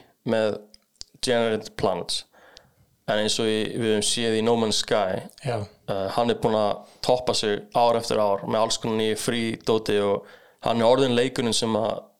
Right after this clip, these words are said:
Speaker 1: þeir höfðu í huga, en hann er ekki leikurinn sem við höfðum í huga, því að hau-, hausinn á okkur fer bara út um allt og við erum að ímynda okkur, ímynda okkur allt sem að við viljum í þennan leik, en við erum ekki búið til þennan leik. En Starfield,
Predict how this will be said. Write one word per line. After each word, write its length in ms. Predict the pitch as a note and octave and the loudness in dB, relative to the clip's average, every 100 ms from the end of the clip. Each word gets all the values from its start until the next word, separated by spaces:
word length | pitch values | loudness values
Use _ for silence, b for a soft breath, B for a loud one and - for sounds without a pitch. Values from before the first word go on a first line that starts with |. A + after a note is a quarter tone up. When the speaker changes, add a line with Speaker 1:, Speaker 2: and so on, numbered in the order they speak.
| _ _ _ _ _ _ _ _ - | _ _ _ _ _ _ _ _ -14
Speaker 1:
þeir 540 | - - B2 B2+ B2 | -10 0 2 2 2
höfðu 220 | C3 B2+ | 2 2
í 60 | B2 | 2
huga, 240 | C#3 C#3 C#3 B2 | 4 4 2 0
en 160 | A2 | 0
hann 140 | A#2 A#2 | 2 0
er 60 | A#2+ | -2
ekki 160 | - | -2
leikurinn 380 | A#2 A#2+ B2 A2 | -2 0 0 -2
sem 140 | A2 G#2 | 0 0
við 380 | A2+ A#2+ G2 - - - | 0 0 -2 -6 -12 -6
höfðum 220 | G#2+ G2 G2 | -2 0 -2
í 40 | |
huga, 220 | G2+ F#2 F#2+ A2 | -2 -2 -2 -4
því 80 | |
að 100 | G2+ A2+ | -2 -2
hau-, 160 | C3 - | -2 -2
hausinn 300 | B2 - A#2 | 0 0 2
á 40 | B2+ | 2
okkur 280 | - A2+ A#2+ | 0 -2 -2
fer 100 | G#2+ | -2
bara 140 | G#2 G2+ | -2 -2
út 80 | G#2+ | 0
um 60 | |
allt 220 | A#2 - G2+ | -2 0 -2
og 80 | G#2+ | 0
við 160 | A2 G#2 B B B B B B - | 0 -2 B B B B B B -6
erum 140 | A2 G#2+ | -4 -2
að 60 | A#2 | -2
ímynda 240 | B2 G#2 | 0 0
okkur, 220 | G#2 G#2+ - - A#2 | 0 -2 -4 -8 -4
ímynda 380 | A#2+ B2 A2+ G#2+ | -2 -2 -2 -2
okkur 220 | G#2+ G#2 | -2 0
allt 300 | G#2+ G#2 - - | -2 -2 -6 -4
sem 140 | G#2 | -2
að 160 | G2+ G#2 | -2 -2
við 220 | A#2+ C#3 B2 | 0 2 2
viljum 260 | A2+ G#2 | 0 0
í 60 | G#2 | -2
þennan 180 | G#2 A#2 | -2 -2
leik, 220 | G#2 - | -2 -6
en 60 | G2 | -4
við 120 | A#2 | -2
erum 100 | D3+ | -2
ekki 140 | C#3 A2+ | -2 -2
búið 220 | E3 D3 | 2 2
til 120 | - A2+ | 0 -4
þennan 160 | G#2+ | -2
leik. 160 | G2+ - B B B B B - | -6 -10 B B B B B -10
En 80 | - | -6
Starfield, 800 | - B2+ D#3+ E3 - G2+ G#2 | -2 0 0 0 -2 -4 -6